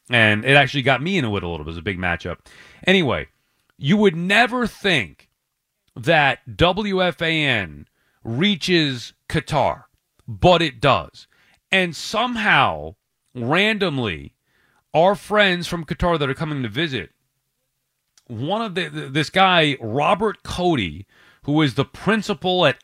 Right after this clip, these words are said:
A C S, whatever that is, is from Long Island and lives in Qatar. And randomly, he's at the principal that our friend's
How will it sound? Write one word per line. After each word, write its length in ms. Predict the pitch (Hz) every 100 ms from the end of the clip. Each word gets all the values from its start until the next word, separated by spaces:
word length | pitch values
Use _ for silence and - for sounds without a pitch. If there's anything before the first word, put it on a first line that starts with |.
| -
A 260 | 180 220 220
C 340 | - 196 156
S, 280 | 117 92 -
whatever 300 | 139 135 113
that 260 | 127 120
is, 320 | 87 - 87 - _ _ _ -
is 280 | 214 196 -
from 460 | - 220 247 254
Long 300 | 240 233 220
Island 560 | 208 208 156 107 87 110 _ _ _
and 340 | - 202 170 156
lives 360 | 240 277 208
in 160 | 220 208
Qatar. 680 | 202 - 202 202 120 76 - _ _ _ -
And 340 | 220 220 202
randomly, 760 | 226 269 254 254 202 135 98 - _ _ _ _ _ _
he's 160 | 180
at 100 | 202
the 80 | 185
principal 400 | - 202 190 175
that 280 | 151 139 127 _
our 160 | 143 135
friend's 640 | - 156 143 135 110 -